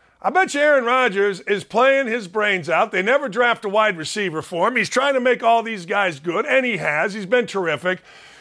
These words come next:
But I wonder at some point, like, you know, you, you see all of a sudden the last few years, you guys mentioned a dark room, mushrooms, whatever the psychedelics are, hanging with Sherpas and all. I wonder how much of that was a distraction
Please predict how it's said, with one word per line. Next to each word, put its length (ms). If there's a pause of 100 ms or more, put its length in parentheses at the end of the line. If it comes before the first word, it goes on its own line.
(120)
But 100
I 80
wonder 400
at 140
some 260
point, 380
like, 360 (360)
you 80
know, 240
you, 140 (100)
you 160
see 320
all 220
of 80
a 40
sudden 320
the 80
last 380
few 180
years, 340
you 60
guys 300
mentioned 320
a 40
dark 380
room, 420
mushrooms, 560
whatever 300
the 60
psychedelics 840
are, 140
hanging 380
with 120
Sherpas 600
and 80
all. 140 (360)
I 80
wonder 260
how 100
much 260
of 100
that 220
was 160
a 80
distraction 920